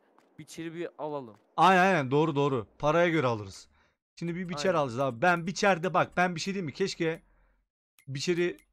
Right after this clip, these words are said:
Speaker 2: ilk alsaydım. Çünkü ben biçerde hassasım abi ya. Ulan bu şey menüsü hangisiydi? N miydi? Neydi bu araç menüsü?
Speaker 1: P.
Speaker 2: Ne?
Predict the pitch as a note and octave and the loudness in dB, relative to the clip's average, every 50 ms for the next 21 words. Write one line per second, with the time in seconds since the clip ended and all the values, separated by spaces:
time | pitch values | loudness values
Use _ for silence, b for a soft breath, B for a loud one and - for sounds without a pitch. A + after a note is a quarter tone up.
0 | _ _ _ _ _ _ _ _ _ _ _ _ _ _ _ _ _ _ _ _ | _ _ _ _ _ _ _ _ _ _ _ _ _ _ _ _ _ _ _ _
1 | _ _ _ _ _ _ _ _ _ F#3+ F#3+ F#3 D#3 E3+ D#3+ C#3+ B2 - C#3+ B2+ | _ _ _ _ _ _ _ _ _ -6 -4 -4 -2 0 0 0 0 0 -2 -4
2 | A#2+ B2+ - E3+ E3+ D3+ D#3+ D#3 D#3 D3+ - - E3 D3 C#3 A#2+ B2+ B2+ - - | -4 -4 -8 -8 -6 -6 -6 -6 -6 -6 -4 -4 -4 -4 -4 -4 -6 -6 -8 -8
3 | D#3 B2+ - C#3 A#2+ A#2 A#2+ A2 - - - - - _ - - C#3 D3 D#3 D3+ | -10 -10 -8 -8 -8 -8 -10 -10 -12 -16 -16 -18 -20 _ -16 -6 -4 -2 -2 0
4 | D#3+ F3 - - b b b b b b b b _ _ _ - - E3 F3 F3+ | -2 -2 -4 -6 b b b b b b b b _ _ _ -4 0 0 2 2
5 | F#3+ G3+ G3 F#3+ - G3+ A3 A#3 G#3+ - - F#3+ D#3 B2 A2+ A2 B2 _ _ _ | 2 2 2 2 2 0 0 0 -2 -4 -4 -4 -4 -4 -8 -10 -14 _ _ _
6 | _ _ _ C3+ C3 D3 E3 G3 G#3+ G#3 F#3+ D#3 C3 B2 D3+ F#3 G3 E3+ D3+ C#3+ | _ _ _ -6 -2 0 0 0 0 0 -2 -2 -2 -4 -4 -4 -4 -4 -4 -6
7 | C#3 C#3+ - _ _ D3 C#3 C#3+ D3 - - D3+ C#3 B2 G#2 - A2+ G#2+ - _ | -8 -10 -12 _ _ -4 -2 -2 -2 -2 -4 -6 -8 -8 -8 -10 -12 -14 -14 _
8 | _ _ _ _ _ _ _ _ _ _ _ _ _ _ _ _ _ _ _ _ | _ _ _ _ _ _ _ _ _ _ _ _ _ _ _ _ _ _ _ _
9 | _ _ _ _ _ _ C3+ C3 C3 C3 C3 _ _ _ _ _ _ _ _ _ | _ _ _ _ _ _ -8 -8 -8 -8 -10 _ _ _ _ _ _ _ _ _
10 | _ _ _ _ _ _ _ _ _ _ _ _ _ _ _ _ _ _ _ _ | _ _ _ _ _ _ _ _ _ _ _ _ _ _ _ _ _ _ _ _
11 | _ _ _ _ _ D3 D#3+ G#3+ C4 C#4 | _ _ _ _ _ -2 0 0 0 -2